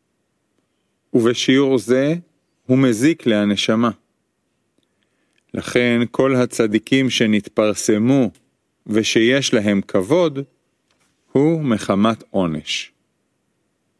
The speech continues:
אבל הצדיקים הגדולים, מה שהבורא יתברך רוצה שהם לא יפסידו בזה שהם נתפרסמו לצדיקים, אז הבורא יתברך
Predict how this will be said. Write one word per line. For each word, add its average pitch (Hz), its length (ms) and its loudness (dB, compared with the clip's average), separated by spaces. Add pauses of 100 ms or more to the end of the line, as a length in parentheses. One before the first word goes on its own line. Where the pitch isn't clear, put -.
(500)
אבל 117 300 -2
הצדיקים 131 640 0
הגדולים, 98 680 0 (720)
מה 113 160 2
שהבורא 107 580 0
יתברך 101 680 0
רוצה 101 680 0 (540)
שהם 117 440 0
לא 139 140 2
יפסידו 110 760 0 (580)
בזה 107 440 2
שהם 110 560 0
נתפרסמו 107 840 0
לצדיקים, 95 920 -2 (1400)
אז 117 400 0
הבורא 98 400 2
יתברך 123 840 0